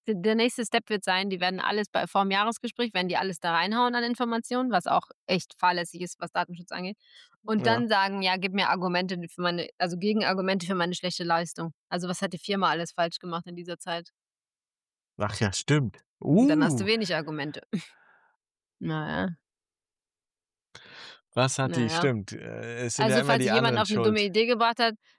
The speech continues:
Speaker 1: nur Idioten machen das.
Speaker 2: Ja, das stimmt. Weil die, weil die Guten finden,
Speaker 1: <laughs> Ja, wollte
Speaker 2: äh,
Speaker 1: ich nur
Speaker 2: kommen
Speaker 1: noch
Speaker 2: mit,
Speaker 1: mal hinzufügen.
Speaker 2: die kommen mit Lösungen in so 'n Termin.
Speaker 1: Die Gut-,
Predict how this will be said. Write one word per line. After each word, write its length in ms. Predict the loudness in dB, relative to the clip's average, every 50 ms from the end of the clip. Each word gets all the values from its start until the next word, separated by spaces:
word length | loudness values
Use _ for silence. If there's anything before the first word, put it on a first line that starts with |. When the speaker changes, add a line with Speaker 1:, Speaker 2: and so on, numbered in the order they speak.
| _ 0
Speaker 1:
nur 140 | 2 4 4
Idioten 420 | 6 6 6 6 6 4 4 2 2
machen 300 | 2 2 2 0 0 0
das. 280 | -2 -2 -2 -6 -12 _ _ _ _ _ _ _ _ _ _ -6
Speaker 2:
Ja, 220 | -2 0 0 0
das 160 | 0 -2 -6 -2
stimmt. 400 | 0 0 0 0 -2 -8 -12 _ _ _ _ _ _ _ _ _ _ _ _ _ _ _ _ _ _ _ _ _ _ _ _ _ _ _ _ _ _ _ _ _ _ _ _ _ -2 0
Weil 120 | 0 2 2
die, 180 | 0 -2 -4 -4
weil 180 | 0 2 2 2
die 120 | 2 2
Guten 360 | 2 2 2 2 2 0 0
finden, 240 | 2 2 0 2 4
Speaker 1:
<laughs> 80 | 4 6
Ja, 80 | 6
wollte 160 | 6 4 2 2
Speaker 2:
äh, 20 |
Speaker 1:
ich 40 | 2
nur 100 | 2 2
Speaker 2:
kommen 80 | 4
Speaker 1:
noch 40 | 4 2
Speaker 2:
mit, 60 | 2
Speaker 1:
mal 60 | 0
hinzufügen. 640 | 0 -2 -6 -6 -4 -2 0 4 4 4 2 2 -4 -12 _ _ -20 -20 -20 -20 -20 _ -6 -4
Speaker 2:
die 120 | -4 -2
kommen 200 | 0 0 2 2
mit 140 | 2 0 2
Lösungen 360 | 2 2 2 2 0 -2 -4
in 100 | -6 -6
so 80 | -6 -6
'n 100 | -6 -6
Termin. 420 | -6 -6 -6 -6 -8 -10 -12 -14 -18 _ _ _ _ _ _ _ _ _ _ _ _ _ _ _ _ _ _ _ _ _ -6 -2
Speaker 1:
Die 40 |
Gut-, 200 | 0 0 0 0